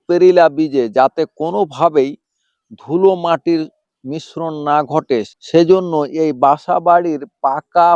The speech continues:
ফ্লোরটি বা ছাদটি উপযুক্ত হিসেবে বেছে নেওয়া হয়েছে এবং যাতে এখানে, আহ, প্রখর রোদ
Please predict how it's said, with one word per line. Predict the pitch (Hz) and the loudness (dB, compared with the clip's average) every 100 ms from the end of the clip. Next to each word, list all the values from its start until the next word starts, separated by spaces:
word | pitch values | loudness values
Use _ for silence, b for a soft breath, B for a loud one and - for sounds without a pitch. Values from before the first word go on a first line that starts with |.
| - | -2
ফ্লোরটি | _ 147 165 156 _ 190 147 | _ -6 -6 -6 _ -4 -2
বা | 131 139 - | 0 -2 -2
ছাদটি | - 143 135 _ 190 247 _ _ _ _ _ - | -4 -4 -4 _ -10 -10 _ _ _ _ _ -8
উপযুক্ত | 160 175 160 170 - _ _ 190 180 | 0 0 2 -2 -4 _ _ 2 2
হিসেবে | 147 156 175 170 170 | -4 -12 -8 -4 -2
বেছে | 147 139 - 135 | -2 -4 -6 -6
নেওয়া | 131 123 110 | -4 -4 -6
হয়েছে | 135 151 123 - 98 - _ _ _ - | -4 -4 -6 -12 -16 -16 _ _ _ -2
এবং | 165 185 175 113 101 _ _ _ | 0 2 2 -2 -14 _ _ _
যাতে | 117 123 147 165 208 190 180 | -4 2 2 2 0 2 0
এখানে, | 156 180 185 160 147 220 _ _ _ _ | -4 -8 -6 -8 -10 _ _ _ _ _
আহ, | 139 143 - | -12 -12 -10
প্রখর | - 190 - 202 202 | -6 -6 0 0 2
রোদ | 170 175 | 2 0